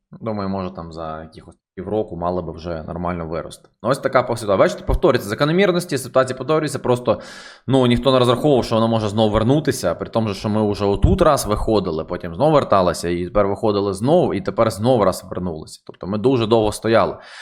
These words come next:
В, по минулому циклі ми так довго не стояли, подивіться, бачите, був імпульс, е, там, імпульс падіння, імпульс падіння, і все, і погнали. А тут, подивіться, просто що відбулося. Імпульс падіння, імпульс падіння, імпульс падіння.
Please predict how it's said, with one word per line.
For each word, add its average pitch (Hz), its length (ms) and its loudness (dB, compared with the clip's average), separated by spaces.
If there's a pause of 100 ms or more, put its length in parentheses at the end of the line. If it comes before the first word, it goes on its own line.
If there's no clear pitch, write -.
(180)
В, 110 160 2
по 120 180 2
минулому 131 520 2
циклі 151 320 2
ми 120 140 2
так 117 140 2
довго 113 240 2
не 110 60 0
стояли, 95 460 2
подивіться, 92 480 -4
бачите, 101 380 0
був 87 200 -4
імпульс, 95 400 -6 (420)
е, 95 340 2
там, 95 180 -2
імпульс 120 280 2
падіння, 185 380 2
імпульс 139 400 0
падіння, 160 380 2
і 151 80 0
все, 113 280 2
і 98 60 2
погнали. 101 540 0
А 98 120 0
тут, 147 340 2
подивіться, 110 480 0
просто 92 300 -6
що 104 140 -6
відбулося. 90 540 -4 (600)
Імпульс 123 360 2
падіння, 143 480 -2
імпульс 101 400 0
падіння, 127 540 -6
імпульс 98 400 0
падіння. 135 720 -2